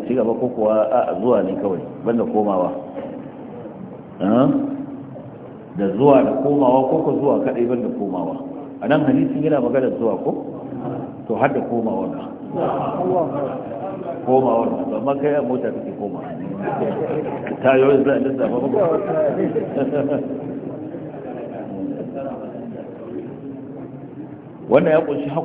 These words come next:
komawarsa. Wannan falalar ta sa zuwan ita ce kuma za a ci gaba da ya bashi in ya koma. Akwai hadisai da suka nuna haka. Akwai hadisin Muslim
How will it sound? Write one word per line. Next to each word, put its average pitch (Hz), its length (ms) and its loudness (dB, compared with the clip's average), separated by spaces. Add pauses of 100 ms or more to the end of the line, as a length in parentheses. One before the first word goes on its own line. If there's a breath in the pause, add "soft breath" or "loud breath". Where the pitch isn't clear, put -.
(120)
komawarsa. 127 580 0 (360)
Wannan 135 420 0
falalar 156 360 4 (400)
ta 147 100 -2 (100)
sa 151 240 4
zuwan 156 240 2 (320)
ita 135 200 -2
ce 135 280 -2
kuma 135 200 0
za 139 120 2
a - 160 -4
ci 139 60 -6
gaba 127 200 2
da 113 80 0
ya 110 80 0
bashi 127 380 0
in 117 140 -2
ya 117 120 0
koma. 117 460 0
Akwai 156 200 4
hadisai - 360 2
da - 120 0
suka - 120 -2
nuna 107 220 -2
haka. 113 260 -2 (600)
Akwai 131 160 2
hadisin 117 640 0 (360)
Muslim 269 500 -2